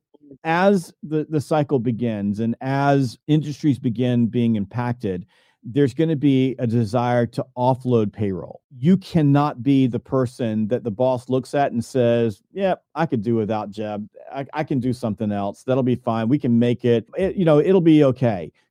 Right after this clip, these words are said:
You've gotta be a person that is getting it done, that's being there for the organization, that's pro-, that's, that's protecting your organization, that's loyal. But you gotta show up early. You gotta stay late. You gotta volunteer to help the boss out with things. You gotta volunteer to help other people.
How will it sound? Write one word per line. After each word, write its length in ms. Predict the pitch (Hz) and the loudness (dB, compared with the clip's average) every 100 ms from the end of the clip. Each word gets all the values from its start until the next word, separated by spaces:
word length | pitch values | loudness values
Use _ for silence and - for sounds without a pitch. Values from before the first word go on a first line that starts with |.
| _ 131 | _ -2
You've 320 | 165 202 - | 4 4 4
gotta 240 | 185 165 | 2 2
be 160 | 139 139 | 2 0
a 60 | |
person 600 | 127 139 123 135 120 120 113 | 2 0 0 0 0 2 0
that 360 | 113 110 110 - | -2 -2 -6 -4
is 680 | 123 117 117 113 113 104 - _ _ _ _ 117 | -2 0 0 0 -2 -6 -10 _ _ _ _ -14
getting 240 | 147 151 | -8 -4
it 160 | 156 110 | -4 -2
done, 440 | 131 117 101 98 95 | -2 -2 -2 -6 -4
that's 220 | 123 107 | -6 -6
being 360 | 101 143 151 147 | -4 -2 0 0
there 160 | 139 | -2
for 140 | - 123 | -2 -2
the 100 | 123 | 0
organization, 840 | 120 120 113 117 113 101 104 101 | 0 -2 -2 -2 -4 -4 -4 -2
that's 220 | 110 - | -4 -8
pro-, 220 | - 139 143 | -10 -8 -4
that's, 280 | 120 - - | -6 -6 -8
that's 180 | 139 123 | -4 -4
protecting 560 | - 135 - - - 151 | -2 -6 -2 -4 -2 -2
your 140 | 110 | -2
organization, 560 | 104 104 98 110 98 110 | -2 -4 -2 -4 -2 -4
that's 220 | 104 110 | -4 -2
loyal. 560 | 120 147 170 98 71 - | 2 4 4 0 -2 -2
But 160 | 151 185 | -2 2
you 60 | |
gotta 200 | 190 175 | 2 2
show 260 | 131 175 170 | 2 2 2
up 120 | - | 2
early. 280 | 170 160 123 | 2 4 2
You 80 | 113 | 2
gotta 180 | 131 | -2
stay 280 | 120 - 147 | -2 0 2
late. 400 | 143 135 131 85 _ - | 4 2 0 -4 _ -6
You 200 | 120 135 | -2 0
gotta 480 | 151 151 135 127 117 | 0 2 4 4 2
volunteer 640 | 110 131 151 143 151 151 123 | -2 -2 -2 -2 2 2 2
to 120 | 127 | 0
help 220 | 120 131 | 0 0
the 80 | 139 | -2
boss 340 | 120 127 123 | 0 0 0
out 200 | 131 131 | -2 0
with 160 | 123 - | -4 -4
things. 280 | 104 92 101 | -6 -6 -2
You 80 | |
gotta 160 | 139 139 | -2 0
volunteer 460 | 120 131 143 127 135 | 0 -2 -2 -2 -2
to 100 | 123 | 0
help 220 | 127 127 | 0 0
other 160 | 120 | -2
people. 540 | 107 139 143 107 71 | -2 -2 -2 -4 -8